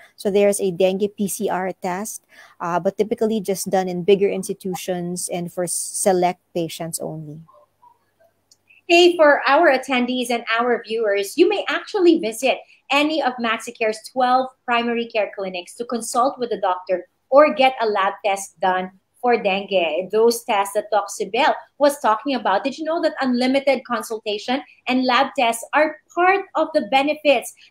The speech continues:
Speaker 2: given to MaxiCare members, as well as Prima Gold and Prima Silver prepaid card holders? No appointment and letter of
Speaker 1: Mm-hmm.
Speaker 2: authorization are needed.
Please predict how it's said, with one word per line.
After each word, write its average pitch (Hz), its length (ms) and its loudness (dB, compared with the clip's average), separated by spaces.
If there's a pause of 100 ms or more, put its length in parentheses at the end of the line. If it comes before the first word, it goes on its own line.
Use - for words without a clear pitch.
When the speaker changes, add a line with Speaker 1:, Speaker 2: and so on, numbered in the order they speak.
Speaker 2:
given 320 400 0
to 359 80 0
MaxiCare 240 800 -2
members, 220 560 -2 (160)
as 247 240 2
well 226 240 2
as 196 240 -4
Prima 294 400 0
Gold 240 400 6 (220)
and 262 260 0
Prima 285 400 0
Silver 240 680 -2
prepaid 233 580 -2
card 190 480 -2
holders? 180 560 -4 (320)
No 311 560 4
appointment 349 840 -2
and 330 180 0 (140)
letter 339 340 2
of 330 120 0
Speaker 1:
Mm-hmm. 254 120 -6
Speaker 2:
authorization 302 800 -2 (100)
are 311 220 0
needed. 339 480 0